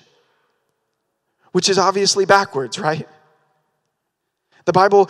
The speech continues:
says clearly that God made us in his image, not that we should make him in ours.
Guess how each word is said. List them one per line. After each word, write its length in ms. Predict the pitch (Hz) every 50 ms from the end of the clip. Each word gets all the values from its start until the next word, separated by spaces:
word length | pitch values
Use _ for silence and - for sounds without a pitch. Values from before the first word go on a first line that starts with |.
| - -
says 260 | - - - 196 175 156
clearly 480 | - - 220 226 247 247 226 202 175
that 160 | 156 165 -
God 220 | - 170 165 175 175
made 220 | 170 180 180 175
us 200 | 175 170 165 -
in 240 | - - 180 170 165
his 600 | 156 151 143 - 226 247 240 226 190 151 139 - -
image, 380 | 147 143 131 127 117 127 135
not 200 | 156 175 196 208
that 100 | 196 175
we 180 | 156 170 208 214
should 180 | 202 - 196 170
make 220 | 175 170 165 -
him 320 | - 170 147 135 139 147 - - - _ -
in 140 | 160 156 -
ours. 600 | - 160 170 151 127 117 87 - - - - -